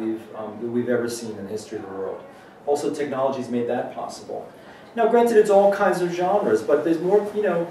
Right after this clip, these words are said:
when you look around you, and, and it has negative aspects too, when you look around to all the people listening to their iPods, there's more people listening to music today than ever before. And there's more people, I think, creating music and interacting with music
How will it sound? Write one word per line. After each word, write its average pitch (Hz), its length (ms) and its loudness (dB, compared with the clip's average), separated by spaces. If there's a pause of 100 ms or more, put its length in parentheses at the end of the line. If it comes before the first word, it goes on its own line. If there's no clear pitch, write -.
when 180 140 -4
you 185 80 -2
look 233 180 0
around 233 420 2
you, - 280 0
and, 196 120 4
and 247 240 2
it 254 60 6
has 233 200 4
negative 180 440 4
aspects 175 560 2
too, 254 120 -6
when 156 100 -2
you 143 80 0
look 165 160 -2
around 165 300 2
to - 60 -4
all 151 200 4
the - 120 -4
people 151 160 -6
listening 147 340 -2
to 135 40 -6
their 117 140 0
iPods, - 600 -8 (280)
there's - 160 -16
more 294 180 2
people - 300 6
listening 156 400 2
to 135 100 -10
music 123 460 -4
today 101 360 -4
than 107 160 -8
ever 139 260 -2
before. 107 520 -10 (840)
And 190 100 -10
there's 196 100 0
more 240 180 6
people, 226 280 0
I 185 80 6
think, 185 280 -4
creating 185 540 4
music 120 300 -2
and 127 120 -2
interacting 127 640 -2
with 110 160 -8
music 104 400 -10